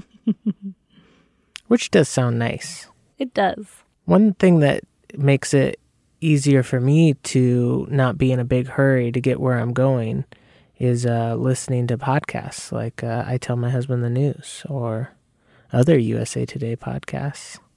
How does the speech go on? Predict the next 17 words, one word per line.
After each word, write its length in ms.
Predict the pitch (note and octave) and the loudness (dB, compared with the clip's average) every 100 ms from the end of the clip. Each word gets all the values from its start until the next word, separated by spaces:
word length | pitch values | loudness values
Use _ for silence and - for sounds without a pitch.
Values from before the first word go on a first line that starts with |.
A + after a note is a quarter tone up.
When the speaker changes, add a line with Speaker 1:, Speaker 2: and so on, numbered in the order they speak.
| _ | _
Speaker 2:
That's 200 | _ _ | _ _
right. 260 | D#4 D4 A3+ _ _ | -4 -2 -4 _ _
Speaker 1:
Yeah. 160 | D#3 B2 - _ _ _ _ - - | -2 -2 -4 _ _ _ _ -20 -4
Makes 260 | C3 B2 C3+ | -2 -2 -2
driving, 680 | C#3+ C#3 D3 D#3 D#3 D#3+ D#3+ _ - _ - | 2 6 6 6 4 4 0 _ -20 _ -4
the 100 | B2+ | -2
chore 400 | - - G3 F#3+ | 2 6 8 8
of 160 | D#3 C#3 | 6 4
driving, 640 | D3+ C3+ B2+ B2 A2 A#2+ - _ _ _ _ _ _ _ | 4 4 4 0 -2 -4 -8 _ _ _ _ _ _ _
a 80 | - | -4
lot 320 | A#2+ B2+ B2+ | -2 0 -2
more 520 | - B2+ A#2 A2+ B2 - _ _ - | -2 -2 -2 -2 -4 -8 _ _ -2
enjoyable. 760 | C3+ B2 A2+ G#2+ G#2 C#3 C#3 - _ | 0 0 -2 -6 -8 -10 -12 -14 _
Speaker 2:
Hey, 240 | - C#4 C#4 | -2 2 4
if 120 | A#3+ | 4
you 100 | A3+ | 4
wanna 360 | A3+ G#3+ A#3 | 6 4 2